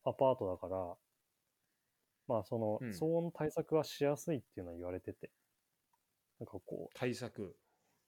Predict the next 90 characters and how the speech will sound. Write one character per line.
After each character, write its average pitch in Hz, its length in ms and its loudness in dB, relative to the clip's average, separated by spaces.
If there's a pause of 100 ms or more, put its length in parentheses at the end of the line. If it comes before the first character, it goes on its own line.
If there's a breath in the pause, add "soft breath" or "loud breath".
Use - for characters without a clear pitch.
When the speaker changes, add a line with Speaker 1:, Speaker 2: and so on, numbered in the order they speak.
(280)
Speaker 2:
は 110 120 -16
い。 90 60 -8
Speaker 1:
そ 110 120 2
う 95 40 -4
そ 120 120 -8
う 120 40 -8
そ - 280 -8
う。 156 40 -10
ま 123 260 2
あ、 117 140 6
あ 113 40 6
の、 107 560 4 (300)
な 151 100 -4
ん - 20 -6
か 113 120 -4
こ 98 340 -6
う、 - 840 -20
な 69 60 -8
ん - 20 -12
だ - 80 -8
ろ - 80 -14
う、 - 20 -18
そ 131 100 -4
の、 113 180 -2 (140)
そ-、 - 220 -8
騒 160 300 -2
音 170 100 4
っ - 20 -6
て 175 60 2
い 170 40 4
う - 20 2
の 127 80 4
も 104 120 4
あ - 20 4
る 98 100 0
し、 165 340 -6
こ - 140 -4
の 117 40 -4
人 - 240 0
の 160 140 4
流 147 240 6
れ 156 80 6
っ 151 40 2
て - 200 -8
い 92 40 0
う - 20 -4
の 85 100 -4
が 85 60 -8
こ - 100 -14
こ 117 80 -2
に 107 140 -4
こ - 200 -12
う、 - 80 -20
混 139 160 0
雑 110 240 0
原 113 180 -4
因 110 60 2
に 110 60 0
な 110 120 2
っ - 40 -12
ち - 80 -10
ゃ 104 40 -6
う - 40 -10
と - 80 -20
か - 100 -14
っ - 40 -14
て - 80 -8
い 101 40 -4
う - 20 -4
の 90 60 -6
も 92 100 -2
あ - 20 0
る 90 80 -4
み 87 100 -10
た - 80 -6
い - 60 -8
だ - 80 -12
か - 100 -12
ら、 - 100 -12
そ 170 160 -2
う - 20 4
い 156 40 4
う - 20 2
の 110 100 2
は - 40 0
こ 135 60 -2
う、 117 40 -2
Speaker 2:
う - 20 -2
ん 104 60 -4
う - 20 -6